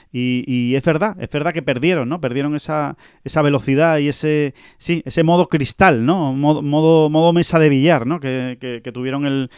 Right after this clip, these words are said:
el viernes y que fue, fue preciosa la jornada del, del viernes de, de Riviera con todo lo que dio, además, ¿no? Con la retirada de Tiger, Jordan Spieth descalificado, en fin, la verdad que pasaron muchas cosas el, el segundo día de, del Génesis.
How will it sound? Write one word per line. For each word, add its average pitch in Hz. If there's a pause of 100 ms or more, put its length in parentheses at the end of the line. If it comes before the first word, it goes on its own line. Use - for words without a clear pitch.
(220)
el 127
viernes 139
y 143
que 117
fue, 120 (340)
fue 123
preciosa 131
la 98
jornada 110
del, 107 (240)
del 110
viernes 110
de, 104
de 113
Riviera 107
con 101
todo 117
lo 117
que 101
dio, 120
además, 104
¿no? 120
Con 104
la 95
retirada 101
de 92
Tiger, 107
Jordan 104
Spieth 104
descalificado, 107
en 95
fin, 107
la 95
verdad 98
que 113
pasaron 117 (400)
muchas 135
cosas 101
el, 104
el 113
segundo 110
día 104
de, 101
del 104
Génesis. 95